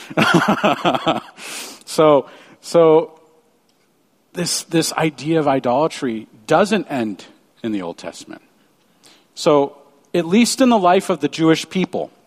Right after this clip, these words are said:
after the Exodus into Babylon, the besetting sin of the Israelite people,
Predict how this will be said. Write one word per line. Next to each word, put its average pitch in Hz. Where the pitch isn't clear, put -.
after 160
the 180
Exodus 156
into 156
Babylon, 95
the -
besetting 185
sin 143
of 127
the 143
Israelite 143
people, 113